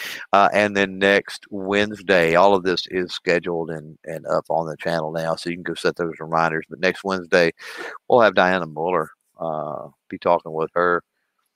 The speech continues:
on the Clover Tech Podcast as well. Just finished up the last product booth bay, whatever you wanna call it, uh, video for the twenty twenty-one Shooting Sports Showcase right now.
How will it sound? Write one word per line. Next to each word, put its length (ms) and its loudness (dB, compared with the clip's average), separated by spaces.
on 240 0
the 300 -4
Clover 260 0
Tech 220 0
Podcast 600 2
as 120 -14
well. 280 4
Just 220 -2
finished 360 4
up 160 6
the 80 2
last 600 4
product 540 4
booth 380 -2
bay, 380 6
whatever 240 0
you 60 -2
wanna 120 -4
call 280 4
it, 140 -8
uh, 320 6
video 580 4
for 260 0
the 100 -4
twenty 240 -4
twenty-one 440 -4
Shooting 300 -10
Sports 300 -10
Showcase 580 4
right 280 4
now. 340 4